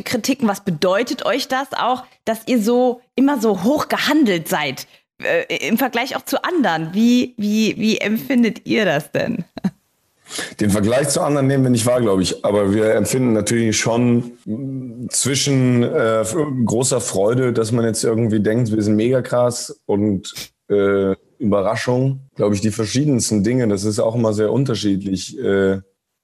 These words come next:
Speaker 2: wir hatten mal eine Situation, da wurden wir zu einem Konzert abgeholt, äh, und der Fahrer, den wir nicht kannten, der uns abholte, hat praktisch direkt einen Unfall gebaut und wollte dann Fahrerflucht begehen.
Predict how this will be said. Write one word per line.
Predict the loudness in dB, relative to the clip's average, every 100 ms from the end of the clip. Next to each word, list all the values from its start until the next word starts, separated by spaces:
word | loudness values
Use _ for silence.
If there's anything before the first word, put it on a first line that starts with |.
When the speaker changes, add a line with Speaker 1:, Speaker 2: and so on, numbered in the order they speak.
| _ _ -6
Speaker 2:
wir | -2
hatten | 0 0
mal | 0 0
eine | 0
Situation, | -2 0 -2 -2 -4 -4 -6 -12 -14 _ _ _ _ _ _ _ -16 -6
da | -2
wurden | 0 0
wir | 0
zu | -4
einem | -8 -6
Konzert | -4 0 0 2
abgeholt, | 0 -2 -2 0 2 0 -2 -12 -12 -2
äh, | 0 2 2
und | 0 -2 -2 -2
der | -4
Fahrer, | -4 -2 0 0 0 0 -2 -8 _
den | -2
wir | 0
nicht | 0 0
kannten, | -2 -2 -2 0 0
der | 0
uns | 0
abholte, | -2 -2 -2 -2 0 0 0 -2
hat | -6 -6
praktisch | -6 -8 -6
direkt | -4 -4 -4
einen | -4
Unfall | -2 -2 0 0
gebaut | -2 -2 -2 -4 -12 _ -6
und | -4 0
wollte | -2 -2
dann | -2 -2 -2
Fahrerflucht | -2 -2 0 -2 -4 -8
begehen. | -6 -2 -2 -2 -8